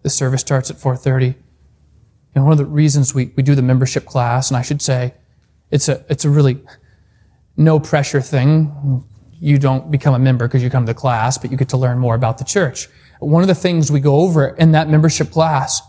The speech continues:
is what the church believes. Some of you, you've been coming here. Maybe it's your first time, or maybe you've been coming here for a few weeks, and you have no idea.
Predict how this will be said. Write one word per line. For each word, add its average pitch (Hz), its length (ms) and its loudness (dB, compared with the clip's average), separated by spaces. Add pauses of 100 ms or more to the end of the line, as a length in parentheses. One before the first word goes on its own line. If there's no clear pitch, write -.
(880)
is - 100 -4
what - 160 -8
the 160 80 -2
church - 280 -2
believes. 170 680 0 (1300)
Some 311 220 -2
of 320 60 -2
you, 180 260 -2 (640)
you've 240 160 2
been 269 120 2
coming 262 300 0
here. 160 340 -2 (160)
Maybe 285 180 2
it's - 120 -2
your 240 80 2
first 214 240 0
time, 233 220 2
or 247 40 2
maybe 277 200 2
you've 262 100 2
been - 60 -6
coming 277 180 2
here 254 100 2
for 254 140 -2
a 214 60 0
few 247 160 -2
weeks, 294 320 -2 (480)
and 226 100 4
you 349 120 6
have 208 100 2
no 311 320 4
idea. 302 520 2